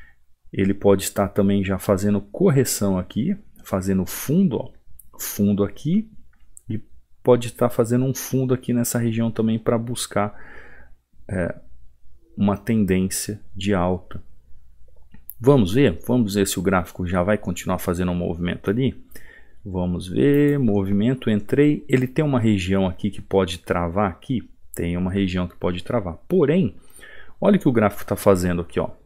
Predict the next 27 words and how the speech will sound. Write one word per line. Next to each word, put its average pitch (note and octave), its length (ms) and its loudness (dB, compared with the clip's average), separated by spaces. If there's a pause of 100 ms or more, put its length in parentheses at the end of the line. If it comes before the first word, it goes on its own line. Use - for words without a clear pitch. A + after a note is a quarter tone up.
Ele F#2+ 120 0
tá G#2 160 0
fazendo A2+ 500 2 (420)
aquele D#3+ 380 2
movimento C#3+ 580 4
clássico A#2+ 880 2
de F#2+ 160 -2
fazer G2 300 0
fundos G#2 640 0
mais F#2+ 300 0
altos F#2 260 -2
que - 80 -12
os G2+ 140 -2
fundos G2 340 -2
anteriores. G2+ 760 0
O A2+ 60 0
que - 180 -4
que - 120 0
é D#3 60 8
isso? F2 340 0 (400)
É A2+ 80 2
definir B2+ 440 4
região. B2+ 600 4 (840)
Definir D#3 500 8
minha D3+ 160 6
região. C3 500 4 (760)
Tá, F#2 260 2